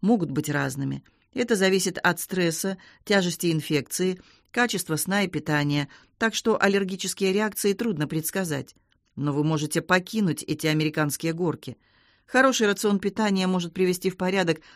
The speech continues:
даже очень плохо работающая иммунная система.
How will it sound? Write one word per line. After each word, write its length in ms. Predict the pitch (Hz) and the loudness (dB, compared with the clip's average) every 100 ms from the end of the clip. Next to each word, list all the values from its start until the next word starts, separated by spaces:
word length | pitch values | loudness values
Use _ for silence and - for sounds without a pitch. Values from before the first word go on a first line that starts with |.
| - 220 | -12 0
даже 280 | 226 214 | 2 4
очень 280 | 202 185 190 | 4 2 -2
плохо 400 | - 180 156 143 | 0 0 0 -2
работающая 720 | 139 151 175 175 160 170 165 | -4 -4 0 0 0 0 2
иммунная 560 | 156 151 143 139 139 135 | 0 -2 -2 0 0 -2
система. 600 | - 131 - 123 107 | -4 -8 -8 -8 -10